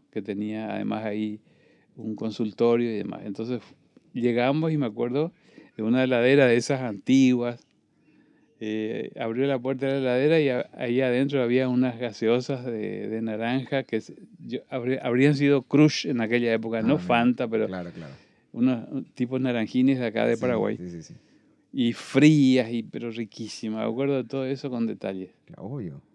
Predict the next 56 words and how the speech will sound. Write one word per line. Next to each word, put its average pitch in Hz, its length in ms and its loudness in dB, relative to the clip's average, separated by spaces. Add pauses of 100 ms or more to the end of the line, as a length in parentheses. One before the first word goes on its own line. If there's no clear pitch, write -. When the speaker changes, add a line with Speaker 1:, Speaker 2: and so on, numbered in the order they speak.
(120)
Speaker 1:
Sí. 98 300 -4 (180)
Speaker 2:
Es 98 100 -10
que, 92 180 -10
es - 140 -16
que 95 120 -10
me, 90 200 -10
me 90 140 -12
comunicas 98 640 -10
y 110 100 -6
veo. 92 300 -10 (120)
Speaker 1:
<laughs> - 260 -4
Speaker 2:
Mientras 92 300 -10
me 90 120 -8
estás 104 200 -10
comunicando 120 440 -6
estoy 110 180 -6
viendo 123 280 0
eso. 123 80 0
Speaker 1:
Increíble 123 560 0
fue, 104 280 -12
increíble. 104 560 -10 (240)
Speaker 2:
Qué 90 120 -12
lindo. 78 380 -14
Speaker 1:
Y 107 40 0
bueno, 120 240 0
ahí 113 180 0
nos 151 140 0
quedamos 143 340 0
a - 40 -2
vivir 120 300 -2
en 113 240 -2
esa, 123 320 -6
en 110 180 -4
ese 117 180 -6
pueblo 120 380 -2
tres, 127 260 -6 (240)
tres 143 220 2
años. 101 280 -2 (440)
Y 110 80 -6
en 107 60 -2
Speaker 2:
Pero 120 100 0
por 127 100 -2
Speaker 1:
ese 123 80 -2
pueblo 143 220 2
inicié 135 360 2
además 117 280 0
el 113 140 -12
colegio 107 520 -2
primario 107 560 -6
en 107 100 -8
ese, 101 380 -14
en 113 120 -10
ese 110 180 -10
lugar, 104 280 -6
en 107 100 -8
esa, 110 260 -10